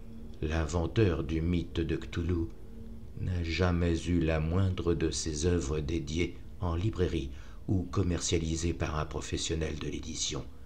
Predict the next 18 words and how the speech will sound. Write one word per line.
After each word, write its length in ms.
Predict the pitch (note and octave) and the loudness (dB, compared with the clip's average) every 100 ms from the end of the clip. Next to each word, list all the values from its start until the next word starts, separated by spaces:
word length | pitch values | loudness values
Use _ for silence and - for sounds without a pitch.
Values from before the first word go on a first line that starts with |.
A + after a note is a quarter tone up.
| - - - - - - - - - - - - | -14 -14 -12 -12 -12 -12 -12 -12 -12 -12 -8 -4
Il 240 | G2+ G#2 | 0 2
a 60 | G#2 | 4
été 340 | G#2+ - A2+ | 2 2 -2
privé 480 | - - B2+ A#2 C3+ | -2 -2 0 2 0
du 160 | A#2 | 0
plaisir 500 | A2+ A#2+ B2 A#2+ C3+ | -2 2 2 2 2
d'apercevoir 800 | G#2+ A2 A2 G#2+ - G#2 F#2+ D#2+ | 2 0 0 0 4 4 4 2
ses 160 | - E2+ | 0 0
livres 420 | G2+ C3 F#2 G2 | 4 4 4 2
dans 160 | F#2 F2 | 4 2
une 220 | D#2+ D2+ | 2 -2
vitrine. 640 | D2+ - - C#2 - A2 - - - - - - - - - - | -4 -6 -4 -4 -4 -8 -10 -14 -12 -12 -12 -14 -14 -12 -10 -8
Il 240 | D2+ D2+ | -6 -6
ne 120 | D2+ C#2+ | -6 -6
les 280 | C#2 C#2 - | -6 -6 -6
a 120 | - | -6
jamais 460 | - D#2+ B2 G#2 G2 | -4 0 2 2 0
vus 360 | E2 G2 B2 | 0 -2 -2